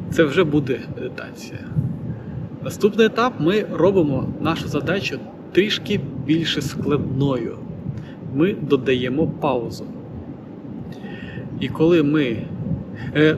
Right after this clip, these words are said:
зазвичай люди, вони ж не дихають так. Ми не, ми не робимо паузу після вдоху. Ми зробили подих і потім зробили видох.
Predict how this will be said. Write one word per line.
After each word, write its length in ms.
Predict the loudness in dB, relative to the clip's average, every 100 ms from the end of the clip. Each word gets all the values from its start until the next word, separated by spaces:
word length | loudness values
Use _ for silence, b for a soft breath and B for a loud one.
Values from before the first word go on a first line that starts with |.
| 4
зазвичай 600 | 4 4 2 4 2 2
люди, 500 | 0 0 2 4 4
вони 320 | 4 2 2
ж 120 | 2
не 100 | 0
дихають 460 | 2 2 2 0 0
так. 220 | -2 -2 -4
Ми 80 | -2
не, 160 | -2 -2 -2 -4 -2 2
ми 80 |
не 120 | 4 6
робимо 280 | 6 4 2
паузу 580 | 2 4 4 2 2 0 -2 -8 B B B -8
після 300 | -6 -2 -2
вдоху. 480 | -2 2 2 0 -6 -6 -6 -4 -4
Ми 240 | -2 -4 -6 -8 -10 -8 -8 -8 -8
зробили 520 | -6 -4 2 2 2 -4 -6 -10 -10 -10 -2
подих 460 | 0 0 0 -2 -4 -4 -4 -4 -4 -4 -2
і 60 | -2
потім 440 | 0 -2 0 -4
зробили 420 | -4 -4 -2 0
видох. 420 | 2 2 0 -2